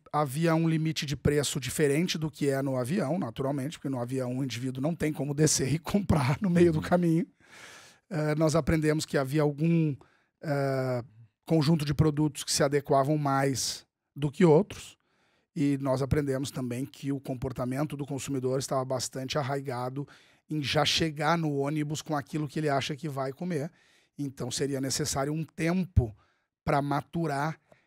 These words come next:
Speaker 1: essa, esse novo comportamento. Mas o, os indicadores iniciais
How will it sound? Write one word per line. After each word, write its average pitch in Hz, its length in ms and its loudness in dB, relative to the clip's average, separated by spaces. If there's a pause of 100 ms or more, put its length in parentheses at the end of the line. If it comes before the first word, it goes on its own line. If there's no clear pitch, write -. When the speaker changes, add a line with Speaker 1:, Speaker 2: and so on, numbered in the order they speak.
(160)
Speaker 1:
essa, 143 640 0
esse 147 260 -4
novo 139 240 -2
comportamento. 143 800 -2 (500)
Mas 131 640 -4 (380)
o, 135 720 -4
os 143 220 -10
indicadores 135 500 -4
iniciais 156 640 -2